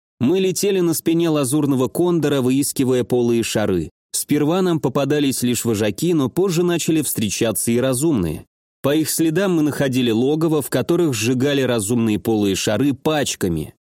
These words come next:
Умирали они так же легко, как вожаки. Их сила в ближнем бою. Они беззащитны перед атаками сверху, тем более перед огнём Су.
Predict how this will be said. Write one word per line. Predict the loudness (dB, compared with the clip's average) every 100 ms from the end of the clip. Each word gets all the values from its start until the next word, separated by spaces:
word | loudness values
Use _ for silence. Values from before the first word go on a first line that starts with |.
| -2
Умирали | 0 2 2 0
они | 2 0 0
так | 0 0
же | 0
легко, | 0 0 0 0
как | 0 -2 0
вожаки. | 0 0 -2 -2 -4 -4 _ -4
Их | -2 0
сила | 0 0 0
в | 0
ближнем | 0 0 0 0 0
бою. | 0 0 -2 -4
Они | -2 0 0
беззащитны | 0 -2 0 -2 -2 -2 0 0
перед | 0 0 0
атаками | 0 0 0 0 0
сверху, | 0 0 0 0 -4 -4 _
тем | -2 0 2
более | 2 2 0 0
перед | 0 0
огнём | 0 0 2 2
Су. | 0 0 -2 -2